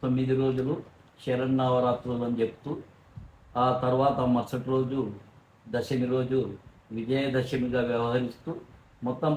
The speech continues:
పది రోజుల్లో ముందు తొమ్మిది రోజులు నవరాత్రులుగా, శరత్కాలంలో వస్తుంది కాబట్టి వీటిని శరన్నవరాత్రులుగా వ్యవహరించడం జరుగుతుంది.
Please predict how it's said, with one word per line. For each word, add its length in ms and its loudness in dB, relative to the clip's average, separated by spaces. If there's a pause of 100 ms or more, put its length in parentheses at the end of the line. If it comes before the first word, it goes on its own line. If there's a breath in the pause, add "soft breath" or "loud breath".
పది 240 2
రోజుల్లో 460 0 (760)
ముందు 220 2 (100)
తొమ్మిది 400 0
రోజులు 320 0 (760)
నవరాత్రులుగా, 760 0 (580)
శరత్కాలంలో 840 4
వస్తుంది 460 0
కాబట్టి 460 -2 (540)
వీటిని 440 0 (600)
శరన్నవరాత్రులుగా 1200 0 (480)
వ్యవహరించడం 720 -2 (380)
జరుగుతుంది. 580 -6